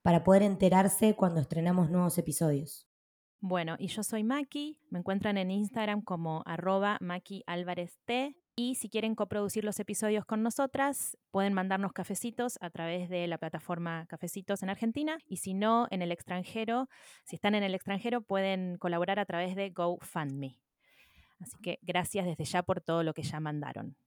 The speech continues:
Speaker 1: Bueno, y estamos con una invitada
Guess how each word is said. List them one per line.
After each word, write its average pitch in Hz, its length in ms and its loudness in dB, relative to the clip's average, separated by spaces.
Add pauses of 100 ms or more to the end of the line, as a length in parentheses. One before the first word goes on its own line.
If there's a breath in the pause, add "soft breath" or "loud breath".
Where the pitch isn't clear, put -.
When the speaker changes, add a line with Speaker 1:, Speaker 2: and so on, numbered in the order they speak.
(400)
Speaker 1:
Bueno, 190 220 10
y 175 100 12
estamos 247 760 8 (200)
con 170 220 8
una 196 140 6
invitada 190 800 8